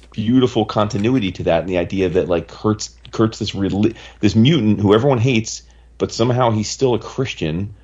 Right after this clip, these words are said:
which is inexplicable and very analogous to people, uh, like my uncle who was gay and wanted to have a Catholic funeral, even though the church never accepted him. And yet his dad might have been Satan. Like, that was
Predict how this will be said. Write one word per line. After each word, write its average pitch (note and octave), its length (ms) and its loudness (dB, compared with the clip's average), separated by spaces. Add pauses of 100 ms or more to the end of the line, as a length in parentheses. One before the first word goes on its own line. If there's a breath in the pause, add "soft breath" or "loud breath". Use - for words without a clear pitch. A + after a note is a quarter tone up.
(360 soft breath)
which F#2+ 320 -2
is G2 160 0
inexplicable F#2 720 0
and F#2 160 -4
very F2+ 200 2
analogous G2 500 -2
to - 120 -14
people, F#2+ 560 -4 (380 soft breath)
uh, F2+ 280 4
like F2 220 -2
my F2 140 0
uncle F2+ 320 -2
who F#2 80 -6
was F2 180 0
gay E2+ 400 2
and F2 220 -4
wanted F2 160 0
to E2 80 -2
have E2+ 140 0
a D#2+ 40 -6
Catholic E2 300 -4
funeral, E2 460 -2
even D#2 220 -4
though D2+ 220 0
the D#2+ 160 -6
church D#2 300 0
never D2+ 180 2
accepted A2+ 400 0
him. D2+ 240 -2 (480 soft breath)
And G#2+ 180 4
yet G#2+ 220 6
his G2 180 -4
dad A2+ 320 4
might A2+ 180 2
have G#2 100 -4
been A#2 120 -2
Satan. A#2 460 -4
Like, E2 220 -6
that A#2 140 -8
was B2+ 160 -4